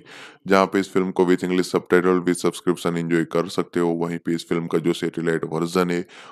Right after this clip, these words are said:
वो आपको जी सिनेमा और जी सिनेमा एचडी चैनल के ऊपर देखने को मिलने वाला है। तो इस तरह से इस फिल्म को आप ऑफिशियली एंजॉय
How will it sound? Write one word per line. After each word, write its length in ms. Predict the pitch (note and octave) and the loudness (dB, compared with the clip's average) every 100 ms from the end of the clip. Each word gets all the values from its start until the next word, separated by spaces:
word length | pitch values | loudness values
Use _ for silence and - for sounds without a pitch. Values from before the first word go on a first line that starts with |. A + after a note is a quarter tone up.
| - | -16
वो 200 | - G#2 | 0 8
आपको 600 | G#2 F#2+ - F#2+ G2 G2 F#2+ | 8 8 4 2 6 4 2
जी 240 | - F#2 F#2+ | -2 0 0
सिनेमा 400 | F#2+ F2+ F2+ F2 | 0 -2 2 2
और 140 | E2+ | 2
जी 140 | E2+ | 0
सिनेमा 340 | F2+ F2+ F2 F2 | -6 -4 -4 -2
एचडी 240 | E2+ F2 | -2 -4
चैनल 260 | F2 F2 E2 | -2 -2 -2
के 120 | F2 | 0
ऊपर 220 | E2 F2 | 2 2
देखने 320 | D#2+ D#2 - | 2 -2 -6
को 240 | C#2 E2+ F#2+ | -4 2 2
मिलने 300 | A2 F2 E2+ | 2 0 0
वाला 280 | D#2+ D#2 D#2 | -2 -6 -8
है। 140 | E2 - | -10 -10
तो 120 | F#2+ | -6
इस 240 | F2+ G#2+ - | -6 -2 2
तरह 180 | G2+ G2+ | 4 2
से 140 | G2+ | 0
इस 120 | F#2+ | -4
फिल्म 160 | - E2+ | -4 -4
को 180 | E2 E2+ | 0 2
आप 140 | D#2+ | 2
ऑफिशियली 600 | E2+ - - F#2 F2+ F#2 F#2+ - - - | -4 -4 -4 -2 0 -2 -6 -20 -10 -4
एंजॉय 380 | F2+ E2 D#2+ | -4 -2 -2